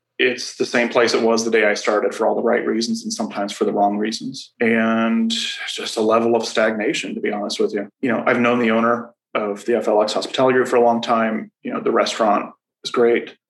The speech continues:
Just wanted to do a little something different. My wife and I, we have a house in Columbus and still do. She's actually still there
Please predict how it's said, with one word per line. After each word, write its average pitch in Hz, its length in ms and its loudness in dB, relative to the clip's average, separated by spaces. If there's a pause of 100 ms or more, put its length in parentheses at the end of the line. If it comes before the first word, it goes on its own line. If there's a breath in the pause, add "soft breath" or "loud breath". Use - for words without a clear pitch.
Just 131 420 -4
wanted 123 300 2
to 123 60 -6
do 123 140 4
a 127 40 2
little 127 140 4
something 127 360 -4
different. 113 420 -2 (220)
My - 80 -8
wife 127 200 2
and 135 80 2
I, 127 100 2
we 123 160 0
have 120 180 2
a 117 60 0
house 117 260 2
in 120 80 -6
Columbus 113 380 -4
and 110 100 -8
still 113 240 0
do. 113 200 0
She's 117 260 0
actually 113 260 0
still 117 220 -4
there 107 320 -2